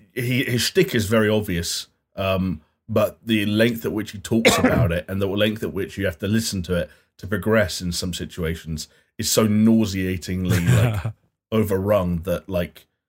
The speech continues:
Speaker 1: I resented him for more reasons than just who he was.
Speaker 2: Right. There's also,
Speaker 1: So, you
Speaker 2: I,
Speaker 1: know, if
Speaker 2: you
Speaker 1: I said, if I said race polit-, if I said race to
Speaker 2: Oh.
Speaker 1: you,
Speaker 2: Oh, yeah, yeah,
Speaker 1: that
Speaker 2: yeah, I know what you
Speaker 1: guy.
Speaker 2: mean. Yeah.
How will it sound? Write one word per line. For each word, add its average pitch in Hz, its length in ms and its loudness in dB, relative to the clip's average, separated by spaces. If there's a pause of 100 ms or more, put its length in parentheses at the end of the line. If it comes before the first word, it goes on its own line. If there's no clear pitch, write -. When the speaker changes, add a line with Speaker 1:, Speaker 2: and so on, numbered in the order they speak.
(160)
Speaker 1:
I 104 80 2
resented 104 480 0
him 101 200 -2
for 98 140 -6
more 101 220 0
reasons 95 440 -4
than 92 120 -6
just 95 220 -6
who 101 100 -2
he 90 100 0
was. 87 400 -2 (720)
Speaker 2:
Right. 104 240 -2 (640)
There's 139 120 4
also, 190 160 4
Speaker 1:
So, 110 60 4
you - 20 6
Speaker 2:
I, 107 40 4
Speaker 1:
know, 110 160 0 (240)
if 131 180 2
Speaker 2:
you 156 60 10
Speaker 1:
I 156 80 12
said, 131 200 4
if 135 140 2
I 139 80 6
said 123 200 0
race 110 480 2
polit-, 92 500 -4
if 101 140 -4
I 107 80 2
said 101 200 -2
race 180 300 8
to 110 100 2
Speaker 2:
Oh. - 20 2
Speaker 1:
you, 76 240 -2 (400)
Speaker 2:
Oh, 123 180 2
yeah, 113 200 0
yeah, 107 60 0
Speaker 1:
that - 0 -
Speaker 2:
yeah, 123 80 6
I 135 80 4
know - 20 -2
what 92 260 2
you 80 60 -2
Speaker 1:
guy. - 0 -
Speaker 2:
mean. 90 160 -6 (200)
Yeah. 98 180 -8